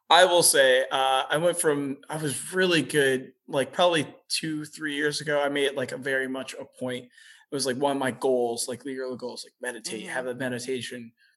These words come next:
Speaker 1: practice. And I was, I was, like,
Speaker 2: Mm-hmm.
Speaker 1: meditating, I would journal in my, put, like, a grati-, I have a gratitude journal, I would put, like, what I'm grateful for.
Speaker 2: Yes.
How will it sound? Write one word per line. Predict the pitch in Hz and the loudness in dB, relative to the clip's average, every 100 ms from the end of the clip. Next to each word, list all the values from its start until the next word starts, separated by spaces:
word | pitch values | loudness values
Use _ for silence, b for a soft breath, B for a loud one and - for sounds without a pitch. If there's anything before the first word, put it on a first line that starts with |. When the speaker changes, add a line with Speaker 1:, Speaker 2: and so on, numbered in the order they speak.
| _ | _
Speaker 1:
practice. | 135 113 113 117 - - b b 127 | -6 -6 -8 -10 -10 -10 b b -10
And | 139 | -6
I | |
was, | 113 - 165 185 | -6 -6 -4 2
I | |
was, | 135 120 | 2 2
like, | 117 139 | -4 -8
Speaker 2:
Mm-hmm. | - - - | -12 -20 -4
Speaker 1:
meditating, | 160 165 160 175 160 160 143 | 4 4 4 2 2 0 0
I | |
would | 123 120 | -2 0
journal | 156 147 147 143 | 2 2 2 -2
in | |
my, | 131 123 | -2 -4
put, | - - 151 131 | -4 -4 -4 -4
like, | 113 | -8
a | 113 | -4
grati-, | 135 139 135 135 | 2 2 2 -2
I | 131 | -4
have | 135 | -4
a | 123 | -4
gratitude | 131 131 127 135 | -2 0 -2 -4
journal, | 131 131 131 | -4 -4 -6
I | 131 | -8
would | 117 | -10
put, | - 139 - | -6 -6 -6
like, | 113 | -10
what | 123 117 | -8 -6
I'm | |
grateful | - 135 202 190 | 2 2 2 0
for. | 170 131 | -2 -2
Speaker 2:
Yes. | 131 | -4